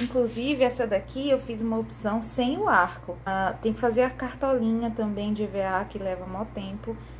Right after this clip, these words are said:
Então, é um trabalhinho bem demoradinho, tá? Ainda nem pintei aqui, ó.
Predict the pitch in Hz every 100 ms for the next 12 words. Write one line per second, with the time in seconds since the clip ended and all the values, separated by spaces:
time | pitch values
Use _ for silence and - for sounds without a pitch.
0 | - - - 180 208 214 - - - -
1 | - - - - - - - 175 175 202
2 | 214 190 196 185 190 202 - 175 180 202
3 | 240 285 311 311 285 285 294 269 202 190
4 | 190 185 180 262 - 196 202 202 254 349
5 | 311 - 196 196 220 202 185 - 190 220